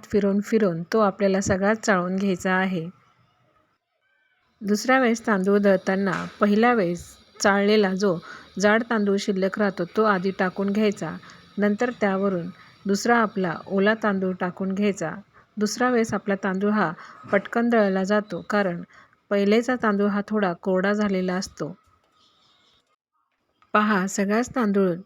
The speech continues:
दळून झाला आहे, तो चाळून देखील झालेला आहे. अगदी पांढरी शुभ्र असा हा तांदूळ दिसत आहे.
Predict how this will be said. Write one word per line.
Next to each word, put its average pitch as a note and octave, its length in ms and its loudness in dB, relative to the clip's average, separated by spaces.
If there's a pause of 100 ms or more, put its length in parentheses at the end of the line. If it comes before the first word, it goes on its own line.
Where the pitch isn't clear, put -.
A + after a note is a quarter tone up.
(280)
दळून G3 320 2
झाला G3 300 2
आहे, F#3 280 0
तो F3+ 220 -4
चाळून F#3+ 420 0
देखील G#3+ 320 -2
झालेला F#3 380 -2
आहे. F#3+ 280 -2 (360)
अगदी G3 300 -2
पांढरी F#3 460 -2
शुभ्र G3+ 400 0
असा G3+ 340 -4
हा F#3+ 220 -2 (400)
तांदूळ F#3+ 320 0
दिसत G3 400 -4
आहे. F#3+ 500 -4